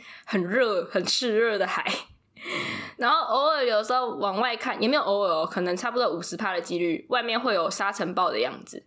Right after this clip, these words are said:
就是空污感很重。那个空污可能不是空气，可能不是工厂类的废气，可能是沙尘暴，这样，至少我们的人都是这样理解的。好，然后，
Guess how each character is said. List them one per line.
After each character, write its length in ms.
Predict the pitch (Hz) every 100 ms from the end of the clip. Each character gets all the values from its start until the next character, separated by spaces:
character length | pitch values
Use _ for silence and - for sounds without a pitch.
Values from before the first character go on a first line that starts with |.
| _
就 160 | - 247
是 720 | 240 262 226 196 180 156 - -
空 260 | - 220 208
污 220 | 214 202
感 200 | 185 -
很 200 | 185 -
重。 200 | - - -
那 140 | 220
个 180 | 226 208
空 260 | 208 208 214
污 80 | 208
可 140 | 190
能 200 | 156 156
不 160 | - 160
是 400 | - 190 180 165
空 180 | - 208
气， 200 | 214 190
可 200 | - 190
能 160 | 175
不 120 | 175 185
是 340 | 214 220 185
工 240 | 185 226 226
厂 240 | 156 - - - _
类 220 | 233 190
的 300 | 165 123 85 - _ -
废 180 | 226
气， 180 | 175 202
可 140 | 180 151
能 120 | 151
是 120 | 180
沙 180 | 190 143
尘 140 | - -
暴， 260 | - - - -
这 80 | -
样， 180 | 160 - _
至 120 | - -
少 140 | 185
我 140 | 170
们 140 | 165 170
的 80 | 175
人 120 | 170
都 80 | 190
是 120 | 190
这 100 | 185
样 120 | 165
理 120 | 147
解 220 | 110 - -
的。 80 | - - - - -
好， 340 | - - - -
然 120 | 262
后， 80 | 339